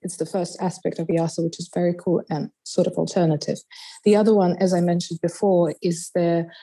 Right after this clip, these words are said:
variety of workshops, uh, that students can choose from. So there are, like, up to forty, thirty-five worksh-, workshops that vary from construction, design and construction, performative arts,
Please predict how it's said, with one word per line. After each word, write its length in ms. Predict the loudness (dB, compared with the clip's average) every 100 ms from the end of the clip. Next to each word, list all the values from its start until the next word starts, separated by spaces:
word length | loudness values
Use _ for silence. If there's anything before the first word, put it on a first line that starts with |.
| -20 -18 -4
variety 640 | 0 2 4 4 2 0
of 140 | -2 -2
workshops, 760 | -2 -4 -6 -8 -8 -10 -16 -18 -4
uh, 260 | 0 4 4 2
that 160 | 0
students 440 | 0 -2 0 0 -2
can 180 | -4 -6
choose 380 | -2 -2 -2 -8
from. 220 | -8 -8
So 200 | 0 2
there 200 | 4 4
are, 80 | 4
like, 260 | 2 0 -6
up 140 | -6 -6 -2
to 160 | 0 0 0
forty, 460 | 2 2 0 -4 -4
thirty-five 540 | -4 -4 -4 -2 0
worksh-, 380 | 0 0 -2 -12 -2
workshops 500 | -2 -2 -2 -4 -4 -16 -20 -6
that 180 | -4 0
vary 340 | 2 4 4 2 -2
from 320 | -2 -2 -6 -4
construction, 720 | -4 0 -2 -2 -4 -4 -4
design 340 | 0 2 2
and 120 | 0 -2
construction, 540 | -6 -8 -10 -8 -6
performative 720 | -4 0 4 6 4 2 0
arts, 400 | 0 0 -2 -14